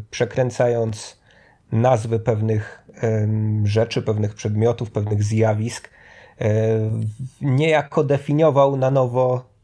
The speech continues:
ten świat, który, e, znają jego córki. I, e, wydaje mi się, że tutaj w dużo mniejszym stopniu, ale jednak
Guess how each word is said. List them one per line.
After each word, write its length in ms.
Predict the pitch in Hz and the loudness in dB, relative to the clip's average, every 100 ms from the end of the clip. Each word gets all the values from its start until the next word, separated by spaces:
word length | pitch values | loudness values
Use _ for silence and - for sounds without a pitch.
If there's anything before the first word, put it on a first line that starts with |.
| _ | _
ten 180 | - 123 | -4 -2
świat, 420 | 117 - 123 113 | -2 0 0 -2
który, 480 | - 127 120 127 127 - _ _ _ - | -6 -4 0 0 -2 -6 _ _ _ -4
e, 360 | 113 113 120 | 0 0 0
znają 400 | 113 151 139 110 | 2 4 4 4
jego 240 | 107 104 104 | 2 0 -2
córki. 560 | - 107 104 113 139 - - - _ _ - | -2 -2 -2 -2 -4 -8 -20 -20 _ _ -6
I, 440 | 120 127 131 131 135 | -2 -2 -2 -4 -2
e, 300 | 131 127 120 | -2 -2 -4
wydaje 400 | 123 127 135 135 | -4 2 2 2
mi 100 | 139 | -4
się, 180 | - | -2
że 540 | 135 123 139 135 131 113 | -2 0 2 2 2 -4
tutaj 340 | - 143 131 120 | -6 -2 0 -2
w 140 | 113 | -4
dużo 340 | 113 156 151 | -2 0 2
mniejszym 560 | 143 143 151 147 165 151 | 0 0 -2 -2 -4 -4
stopniu, 560 | - - 143 - 180 160 | -6 -6 -6 -2 0 2
ale 200 | 147 147 | 2 0
jednak 600 | 147 147 147 147 - | 0 0 -2 -4 -8